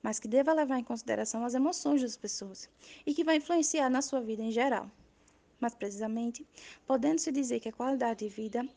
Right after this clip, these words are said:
é a percepção que o indivíduo tem da sua posição na vida, no seu contexto cultural e no sistema de valores no qual ele vive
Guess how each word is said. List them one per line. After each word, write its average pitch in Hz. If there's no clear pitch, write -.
é 214
a 202
percepção 294
que 320
o -
indivíduo 254
tem 208
da 294
sua 294
posição 277
na 277
vida, 254
no 240
seu 240
contexto 233
cultural 294
e 330
no 370
sistema 302
de 262
valores 254
no 285
qual 233
ele 254
vive 208